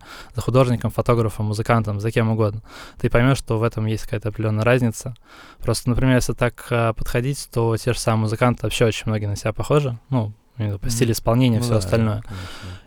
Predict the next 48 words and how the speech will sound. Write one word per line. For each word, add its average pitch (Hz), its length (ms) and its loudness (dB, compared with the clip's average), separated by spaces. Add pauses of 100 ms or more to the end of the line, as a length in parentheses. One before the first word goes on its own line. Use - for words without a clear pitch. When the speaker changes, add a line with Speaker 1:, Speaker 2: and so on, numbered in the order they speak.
(140)
Speaker 1:
И 123 220 2
тем 127 200 2
не 131 60 6
менее, 143 220 4
какие-то - 240 2
люди 127 180 4
выделяются 113 720 2
именно 113 200 0
по - 80 -2
стилистике 123 460 -4
исполнения 113 520 0
своего 107 260 -4
пения. 107 460 -2
И 127 120 -2
они 131 160 4
запоминаются. 120 720 2
И - 20 -10
потом, 127 220 2
когда 120 200 2
люди 123 180 4
начинают 120 460 2
делать 117 280 4
вторыми, 120 460 2
третьими, 120 380 0
четвёртыми 120 480 0
такую 120 280 -2
же 110 60 -2
стилистику 120 400 -2
исполнения, 127 600 2 (320)
они, 127 160 2
как 120 140 2
бы, 107 60 0
получается, 117 520 2
делают 120 300 4
под 123 220 2
кого-то. 113 480 2 (400)
И 117 80 2
на 120 160 6
этом 120 200 2
даже, 117 280 4
условно, 110 400 2
даже 110 140 4
не 120 80 6
нужно 113 200 4
никакое 110 360 0
регулирование, 117 540 4
потому 113 260 0
что, - 220 -4